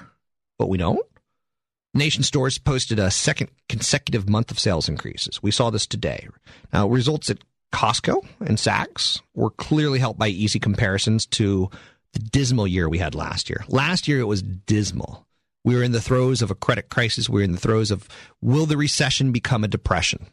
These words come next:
Now, clothing chain stores selling designer names at bargain basement prices were the top performers. Names like T J X,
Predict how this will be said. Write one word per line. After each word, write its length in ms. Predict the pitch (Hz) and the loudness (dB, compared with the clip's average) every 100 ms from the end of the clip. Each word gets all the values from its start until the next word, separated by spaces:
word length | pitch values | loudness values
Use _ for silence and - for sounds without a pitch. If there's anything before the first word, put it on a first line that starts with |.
| _ _ _ _ _ _ _ _ _ _ _ _ _ _ _ _ _ _ _ _ _ _ _ _ - | _ _ _ _ _ _ _ _ _ _ _ _ _ _ _ _ _ _ _ _ _ _ _ _ -4
Now, 60 | 107 | -4
clothing 480 | - - 226 269 180 | 0 0 2 2 2
chain 280 | - 110 104 | 2 0 0
stores 760 | - 95 78 92 123 - - - _ _ - - | 0 0 0 0 0 -2 -6 -10 _ _ -20 -12
selling 320 | - 123 110 | -2 0 2
designer 400 | 104 101 107 107 | 2 2 0 0
names 360 | 101 98 98 98 | 2 2 0 -2
at 120 | 95 | -2
bargain 300 | 101 104 98 | 0 2 2
basement 380 | 92 - 85 - | 0 -2 -6 -4
prices 460 | 85 82 104 - | -4 -2 -2 -2
were 80 | 104 | -4
the 60 | - | -2
top 240 | 98 - | -2 -2
performers. 600 | - - 57 82 131 - _ _ _ - | -8 -4 -4 -2 -6 -10 _ _ _ -2
Names 260 | 123 135 123 | 0 2 0
like 180 | 113 - | -2 -4
T 200 | - 147 | 0 2
J 220 | 131 131 | 2 2
X, 520 | 131 - - - - | 0 -4 -8 -4 -4